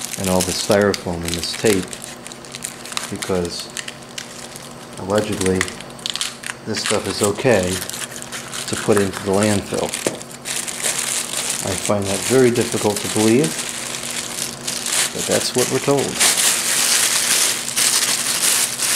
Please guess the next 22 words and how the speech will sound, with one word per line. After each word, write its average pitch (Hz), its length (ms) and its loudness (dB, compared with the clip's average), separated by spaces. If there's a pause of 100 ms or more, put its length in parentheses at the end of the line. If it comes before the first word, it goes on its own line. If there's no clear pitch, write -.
(300)
Look 127 140 4
at 98 80 4
all 139 400 8
this - 260 2
plastic 120 420 4
film, 127 200 4
and 143 100 6
you're 156 120 4
paying 233 260 6
for - 160 4
this 95 260 4
too. 196 200 8 (1040)
I 120 80 8 (120)
bought 160 300 6 (240)
all 127 120 6
this 151 220 0
plastic 143 400 6
film 156 300 6
along 117 280 8
with 117 100 2
the 123 60 0
machine. 110 440 2